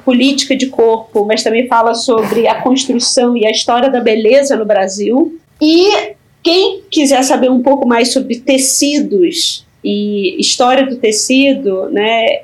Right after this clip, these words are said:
tem uma historiadora que também virou a minha, a minha guia, chamada Elizabeth Barber, que é, foi a mulher que disse que os homens não começam a se vestir, se cobrir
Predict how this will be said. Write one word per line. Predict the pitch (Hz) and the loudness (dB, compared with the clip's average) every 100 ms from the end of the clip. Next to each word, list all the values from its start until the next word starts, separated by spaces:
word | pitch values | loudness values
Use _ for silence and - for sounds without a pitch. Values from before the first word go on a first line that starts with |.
| _ | _
tem | 240 247 269 | 0 2 2
uma | 254 240 233 226 220 214 - | 2 2 0 0 0 0 0
historiadora | - - 214 220 214 214 202 208 202 190 180 - _ | -2 0 2 2 0 0 2 2 2 2 0 -2 _
que | - 214 | -6 -4
também | 214 208 208 220 208 - 175 | -2 0 2 0 -2 -6 -4
virou | 202 202 208 | -2 0 2
a | 208 | 0
minha, | 208 208 202 196 185 185 190 _ _ _ - | 0 -2 -2 -2 -6 -8 -12 _ _ _ -6
a | |
minha | 196 214 214 208 | -4 0 0 -2
guia, | 220 226 214 196 | -4 -2 0 0
chamada | - 202 208 208 202 202 202 196 - | 0 -2 0 -2 -2 0 0 0 0
Elizabeth | 196 220 262 277 220 202 190 | 0 0 0 0 0 -2 -4
Barber, | 190 190 208 233 262 302 320 - _ | -2 0 0 0 2 2 0 -10 _
que | - 226 226 226 220 208 | -6 -2 0 0 2 4
é, | 214 - - _ _ _ - | 2 0 -8 _ _ _ -6
foi | 226 226 | 0 2
a | |
mulher | 226 226 220 233 226 - _ - | 2 2 2 0 -2 -12 _ -10
que | 233 | -8
disse | 190 220 247 240 233 | -4 -2 0 0 -2
que | 233 240 | -4 -2
os | 240 202 | 0 0
homens | 233 240 247 | 2 0 0
não | 240 254 330 | 2 2 2
começam | 302 247 233 226 226 214 | 2 0 2 0 0 0
a | 220 | 0
se | - 240 | 0 -2
vestir, | 226 233 - - 226 233 | -2 -2 -2 -2 -2 -2
se | 226 247 | -2 -4
cobrir | 247 233 185 226 220 214 | -2 -2 0 0 0 -4